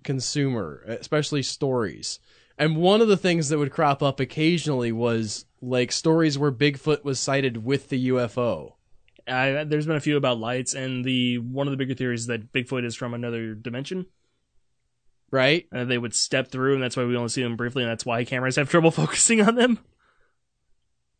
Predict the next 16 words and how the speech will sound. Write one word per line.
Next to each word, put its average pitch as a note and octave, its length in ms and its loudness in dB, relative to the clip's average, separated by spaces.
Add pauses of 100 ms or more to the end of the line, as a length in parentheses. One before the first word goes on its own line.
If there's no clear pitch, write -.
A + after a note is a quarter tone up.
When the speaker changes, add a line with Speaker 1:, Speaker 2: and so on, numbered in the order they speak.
(480)
Speaker 1:
I F3+ 160 4
was C4 180 6
gonna G#3 200 6
say G3+ 200 4
that's F#3 220 2
why G3+ 140 6
we F#3 60 6
don't F#3+ 140 4
have F#3 80 2
any F3 120 4
physical E3 500 2
evidence, B3+ 460 4
but G3 200 4
okay. G3 460 6
Speaker 2:
Also A#2+ 220 -6
that. A#2 160 -10